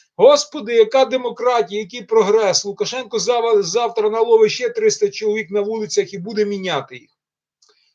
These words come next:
Просто якась, знаєте, работоргівля. Колись на ринках рабів міняли, да? Ну, тепер Лукашенко міняє, що тих самих рабів, да, яких наловили по тюрмам,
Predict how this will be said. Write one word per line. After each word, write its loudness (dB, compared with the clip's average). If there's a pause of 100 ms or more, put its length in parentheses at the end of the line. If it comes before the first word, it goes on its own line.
(140)
Просто -2
якась, 2
знаєте, -2
работоргівля. -2
Колись 0
на -2
ринках -4
рабів -2
міняли, -12
да? -2
Ну, -4
тепер 2
Лукашенко -2
міняє, -2 (320)
що 0
тих -2
самих 0
рабів, -2
да, 2
яких 0
наловили 6
по -2
тюрмам, -8